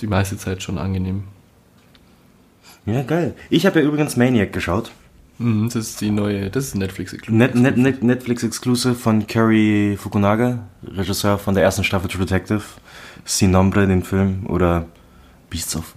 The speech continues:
Speaker 2: Beasts of No Nation, glaub ich. Hast du
Speaker 1: Hm,
Speaker 2: den
Speaker 1: sind
Speaker 2: gesehen?
Speaker 1: wir schon im letzten, äh, Podcast nicht auf den Namen gekommen. Beasts of No
Speaker 2: Beasts of
Speaker 1: Nation.
Speaker 2: No Nation war's, ja.
Speaker 1: Bin mir, ich, ich glaub, den hab ich nicht ganz fertig geschaut.
Speaker 2: Okay, ich hab ihn, ich fand ihn ganz cool eigentlich. Ähm, aber auf jeden Fall Maniac mit, ähm,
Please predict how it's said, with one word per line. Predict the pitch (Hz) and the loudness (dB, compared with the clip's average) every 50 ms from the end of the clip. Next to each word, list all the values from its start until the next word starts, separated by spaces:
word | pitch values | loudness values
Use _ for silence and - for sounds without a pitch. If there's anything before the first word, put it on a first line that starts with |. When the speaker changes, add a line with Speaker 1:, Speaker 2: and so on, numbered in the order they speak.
| - - | -8 -6
Speaker 2:
Beasts | 104 98 - - | -4 -4 -2 -4
of | 87 - | -2 -2
No | 90 85 | 0 0
Nation, | 85 85 82 - 82 73 | 0 0 -2 -2 -4 -4
glaub | 76 76 71 | -2 -4 -4
ich. | 76 73 - | -4 -6 -4
Hast | - 120 | -2 0
du | 113 | 0
Speaker 1:
Hm, | 107 | 2
Speaker 2:
den | 101 101 | 4 4
Speaker 1:
sind | 92 - | 4 6
Speaker 2:
gesehen? | 117 117 120 | 4 4 4
Speaker 1:
wir | 110 | 4
schon | - 120 110 101 | 2 2 2 2
im | 101 107 | 2 0
letzten, | 104 104 104 - - - 110 107 95 - - - 110 - | 0 0 -2 -4 -6 -6 -4 -6 -6 -6 -8 -10 -10 -10
äh, | - 110 113 113 117 117 117 110 - - | -8 -8 -8 -8 -8 -10 -12 -12 -14 -8
Podcast | - 117 110 - - 107 101 - - | -6 -6 -4 -4 -2 -4 -4 -4 -4
nicht | 110 - 104 | -4 -4 -4
auf | 101 | -4
den | - 104 101 | -2 -2 0
Namen | 98 101 104 104 | 0 2 0 0
gekommen. | 98 95 - 101 101 104 104 | -2 -2 -4 -4 -4 -4 -6
Beasts | - - 107 - 107 | -8 -8 -6 -4 -4
of | 104 - | -2 0
No | 104 | 2
Speaker 2:
Beasts | 120 104 98 | 2 4 4
of | 113 101 | 2 2
Speaker 1:
Nation. | 104 101 | 4 4
Speaker 2:
No | 101 101 | 4 4
Nation | 98 92 104 95 | 4 2 2 0
war's, | 92 87 85 98 | 0 0 0 0
ja. | 95 92 92 92 - - - - | 0 0 0 -2 -6 -16 -6 0
Speaker 1:
Bin | 127 123 135 | 2 4 4
mir, | 123 107 | 4 4
ich, | 101 - - | 2 -2 -8
ich | - - | -6 -4
glaub, | - 120 117 | -2 0 0
den | 110 107 | 2 2
hab | 113 | 2
ich | 110 | 0
nicht | 107 104 - | -2 -2 -4
ganz | 98 98 95 - | -6 -4 -4 -2
fertig | 101 101 104 92 - | -4 -4 -4 -6 -8
geschaut. | - - - - 82 85 87 - - - _ _ - - - | -8 -6 -4 -4 -4 -4 -6 -8 -14 -20 _ _ -14 -8 -6
Speaker 2:
Okay, | 113 107 - 110 110 113 | -6 -6 -4 0 2 2
ich | 117 - 147 | 2 2 0
hab | 131 - | 0 0
ihn, | 165 - | 0 0
ich | 156 | 2
fand | - 190 202 | 2 2 4
ihn | 196 170 | 4 2
ganz | 147 147 - - - | 0 -2 -4 -2 -2
cool | 151 135 135 | 0 0 0
eigentlich. | 139 139 - - 160 156 - - - - - - - - - - | 0 -2 -4 -6 -6 -6 -8 -16 -20 -20 -20 -20 -18 -12 -4 0
Ähm, | 87 107 107 107 110 110 107 - - - - - - - - - _ _ _ - | 2 2 4 2 2 -2 -4 -8 -20 -20 -20 -20 -20 -20 -20 -20 _ _ _ -2
aber | - 123 117 123 127 113 | 0 2 4 4 4 4
auf | 120 120 - | 2 0 0
jeden | 151 151 139 | 0 -2 -2
Fall | 120 - 135 131 127 | 0 0 2 2 4
Maniac | 123 123 135 151 151 151 151 156 156 156 - - - - | 4 4 4 4 2 2 2 0 -2 -2 -6 -12 -4 0
mit, | 123 117 113 117 - - - - - | 0 0 0 -2 -6 -10 -8 -4 -2
ähm, | 110 110 110 107 107 107 107 104 107 104 107 104 | 0 0 0 0 0 0 0 0 0 -2 -2 -4